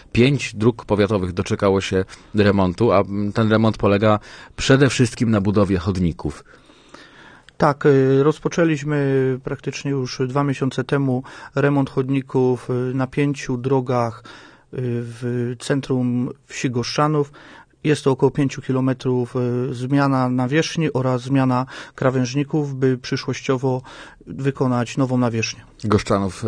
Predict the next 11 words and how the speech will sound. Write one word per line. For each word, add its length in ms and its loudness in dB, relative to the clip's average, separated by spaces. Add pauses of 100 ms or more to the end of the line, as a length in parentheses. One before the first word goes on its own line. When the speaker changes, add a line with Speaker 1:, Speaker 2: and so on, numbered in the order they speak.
(160)
Speaker 1:
e, 40 -2
to 100 -4
stolica 420 0
gminy, 280 4
najbardziej 420 0
rozwinięta 540 2
miejscowość, 800 0
e, 280 0
sklepy, 540 0
różne 280 -2
instytucje 680 -2